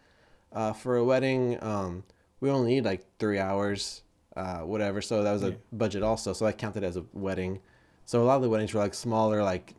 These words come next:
Speaker 1: um, not, uh, as, like, good paying as a
Speaker 2: Yeah.
Speaker 1: normal wedding,
Speaker 2: Yeah.
Speaker 1: but I count them as, you know, but
Speaker 2: But I
Speaker 1: d-,
Speaker 2: mean,
Speaker 1: yeah.
Speaker 2: that's also thirty-nine weddings that, where you made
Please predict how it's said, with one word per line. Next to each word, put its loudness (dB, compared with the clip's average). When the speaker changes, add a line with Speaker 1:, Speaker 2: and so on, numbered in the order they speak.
Speaker 1:
um, -10
not, -2
uh, -4
as, -6
like, -6
good 0
paying -2
as -2
a -2
Speaker 2:
Yeah. -2
Speaker 1:
normal 0
wedding, 0
Speaker 2:
Yeah. -6
Speaker 1:
but -6
I -4
count -12
them -10
as, -14
you -10
know, -14
but -4
Speaker 2:
But 0
I 0
Speaker 1:
d-, 0
Speaker 2:
mean, -2
Speaker 1:
yeah. -4
Speaker 2:
that's -6
also -4
thirty-nine -2
weddings -4
that, -8
where -6
you -4
made -6